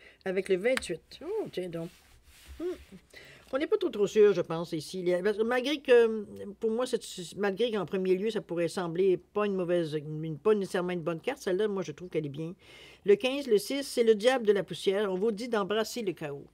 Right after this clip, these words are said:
Vous le savez, quand c'est, quand, quand c'est, c'est, je m'excuse du terme, quand c'est le bordel,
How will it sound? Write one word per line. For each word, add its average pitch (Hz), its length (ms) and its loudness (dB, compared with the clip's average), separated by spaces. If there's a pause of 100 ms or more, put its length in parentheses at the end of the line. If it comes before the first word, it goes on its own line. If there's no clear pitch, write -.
Vous 180 120 -8
le 190 40 -4
savez, 233 320 0
quand 220 160 -2
c'est, 185 260 2
quand, 190 180 -4
quand 185 260 -2
c'est, 185 200 0 (160)
c'est, 170 240 -2
je 156 140 -10
m'excuse 175 420 -6
du 165 140 -4
terme, 196 320 -6
quand 175 100 -6
c'est 160 140 -6
le 147 60 -8
bordel, 185 520 -2